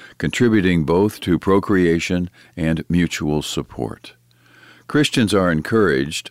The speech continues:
to practice the virtue of chastity, or holy purity, so that they may faithfully adhere to God's purpose with regard to the gift of sexual union.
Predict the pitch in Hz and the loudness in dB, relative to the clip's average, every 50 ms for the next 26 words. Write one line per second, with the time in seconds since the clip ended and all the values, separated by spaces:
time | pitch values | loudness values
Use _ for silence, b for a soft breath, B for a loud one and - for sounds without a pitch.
0 | _ _ - - - - 101 101 104 101 - - 87 87 80 - - - - 90 | _ _ -14 -12 -6 -4 -2 -2 -2 -2 -4 -4 -4 -4 -4 -6 -10 -6 -2 -2
1 | 85 76 73 87 98 98 - - 101 90 90 82 76 - - 98 98 98 92 - | 0 0 2 0 0 0 0 -2 -2 0 0 -2 -2 -4 -4 -2 -2 -2 -4 -6
2 | - - - - - - 101 92 90 85 82 _ B B B B B 80 71 - | -8 -8 -8 -8 -8 -10 -12 -12 -14 -14 -16 _ B B B B B -4 -4 -2
3 | - 101 101 104 101 95 80 - - - 104 98 90 80 71 64 52 52 50 - | 0 0 0 0 0 -2 -2 -4 -4 -2 0 0 2 0 0 -2 -4 -8 -8 -10
4 | - - _ _ _ _ _ _ _ - - - 82 80 73 78 73 - - 85 | -12 -14 _ _ _ _ _ _ _ -12 -4 -2 0 0 2 0 -2 0 0 0
5 | 90 98 95 87 78 73 - - 101 110 113 - - 85 73 64 65 65 71 76 | 2 2 2 0 -2 -2 -2 0 0 0 0 0 -2 -4 -2 -2 0 -2 -2 -2
6 | 76 B B B B B B B 82 76 78 87 95 101 104 92 92 80 65 - | -4 B B B B B B B -4 -2 0 0 2 2 2 2 0 0 -2 -2
7 | 71 76 87 98 95 - - - - 120 117 110 - - - - - - - - | -2 -2 -2 -2 -4 -6 -8 -4 -2 -2 -2 -2 -4 -8 -10 -10 -10 -10 -10 -12
8 | B B B B B B 78 73 - 71 67 64 - 76 73 80 90 95 82 101 | B B B B B B -4 -4 -4 -4 -6 -4 -2 -2 0 0 0 -2 -2 -2
9 | 92 90 92 82 80 92 69 62 - - - - - - 78 76 - - - 80 | -2 -2 -2 -2 0 -2 -2 -2 -6 -12 -18 -18 -10 -8 -6 -6 -4 -4 -4 -4
10 | 76 - - 76 76 76 76 71 71 71 73 73 71 67 65 58 53 50 50 50 | -6 -6 -8 -6 -4 -4 -4 -4 -4 -4 -4 -4 -4 -6 -8 -8 -10 -10 -12 -14
11 | - | -16